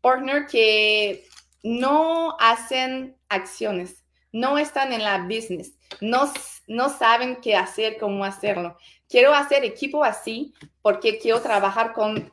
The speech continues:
nuevos partners que sí pueden hacer sus, sus Club seis, sí pueden ver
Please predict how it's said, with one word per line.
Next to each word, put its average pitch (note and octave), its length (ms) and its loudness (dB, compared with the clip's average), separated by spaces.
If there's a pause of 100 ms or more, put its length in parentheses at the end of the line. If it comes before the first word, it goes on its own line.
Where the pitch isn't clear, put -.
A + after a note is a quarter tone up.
(160)
nuevos D4+ 560 0
partners B3 400 -4
que A3 100 -4
sí A3+ 200 -8
pueden A#3 240 -2
hacer A3+ 260 -6
sus, A3+ 180 -14
sus G3+ 520 -8
Club F#3 240 0
seis, G#3 240 -2 (400)
sí D4 160 0
pueden A3+ 340 0
ver A3+ 320 2